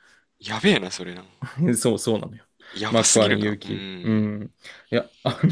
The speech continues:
Speaker 2: の、熱-、熱いのよね、結構、それ、うん。で、
Speaker 1: パンチェローレ。
Speaker 2: そうだね。
Speaker 1: うん。
Speaker 2: そう。で、あと、やっぱり地味にこう、闇深いのは、やっぱバチェラーって全然誰も結婚してないっていう、
Speaker 1: うん。
Speaker 2: <laughs> その、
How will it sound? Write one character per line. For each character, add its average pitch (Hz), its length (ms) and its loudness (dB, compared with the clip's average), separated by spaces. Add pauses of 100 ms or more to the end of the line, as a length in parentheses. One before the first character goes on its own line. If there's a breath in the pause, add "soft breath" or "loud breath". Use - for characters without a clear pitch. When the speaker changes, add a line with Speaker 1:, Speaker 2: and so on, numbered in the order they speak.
Speaker 2:
の、 113 160 0 (420 loud breath)
熱-、 - 360 -4
熱 127 300 2
い 196 60 8
の 127 80 6
よ 104 100 -2
ね、 110 80 -10
結 - 240 -10
構、 110 160 -12
そ 113 120 -2
れ、 110 80 -2
う 110 180 -10
ん。 107 500 -10 (1200 soft breath)
で、 117 220 0
Speaker 1:
パ - 120 -8
ン - 60 -16
チ - 160 2
ェ 202 80 0
ロ 120 100 2
ー - 40 -4
レ。 - 80 -6
Speaker 2:
そ - 0 -
う - 40 -10
だ 117 60 -18
ね。 - 60 -20 (160)
Speaker 1:
う 104 60 -6
ん。 95 180 -12 (180)
Speaker 2:
そ 113 240 0
う。 104 40 -2
で、 113 120 4
あ 127 80 4
と、 110 420 2 (380 soft breath)
や 135 80 -4
っ 127 60 -6
ぱ 156 100 4
り 123 100 4
地 127 140 -2
味 175 100 4
に 143 120 2
こ 113 200 -2
う、 113 40 -4
闇 123 220 -2
深 139 260 0
い 123 40 2
の 113 60 -4
は、 104 40 -4
や 107 60 -8
っ - 40 -18
ぱ 107 100 -8
バ 127 180 2
チ 143 120 -2
ェ - 20 0
ラ 107 120 -4
ー 98 40 -12
っ - 60 -20
て 92 400 -14
全 117 200 -6
然 113 200 0
誰 110 140 2
も 110 120 0
結 - 240 -14
婚 113 140 -2
し - 80 -6
て 113 100 -2
な 110 80 0
い 104 40 0
っ 104 40 -6
て - 220 -18
い - 160 -10
う、 - 140 -14
Speaker 1:
う - 20 -14
ん。 - 20 -12
Speaker 2:
<laughs> - 20 -
そ - 120 -6
の、 165 60 -4